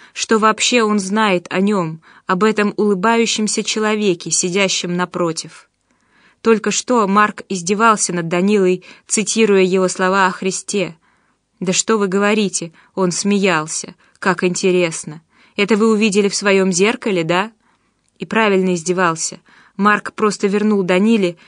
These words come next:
его собственное высказывание. А что на самом деле Данила может знать об Иисусе Христе? Данила видит смех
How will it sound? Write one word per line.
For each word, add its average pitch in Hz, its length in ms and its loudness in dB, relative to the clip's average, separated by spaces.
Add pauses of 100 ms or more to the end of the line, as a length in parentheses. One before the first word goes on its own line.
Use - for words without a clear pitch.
(160)
его 190 240 0
собственное 190 640 -2
высказывание. 165 880 -4 (500)
А 180 100 -4
что 247 200 -2
на 226 140 0
самом 202 400 0
деле 208 380 2 (200)
Данила 202 460 4
может 190 320 0
знать 202 380 -2
об 190 180 0
Иисусе 190 480 -2
Христе? 170 600 -4 (1160)
Данила 214 380 4
видит 214 300 0
смех 226 360 -2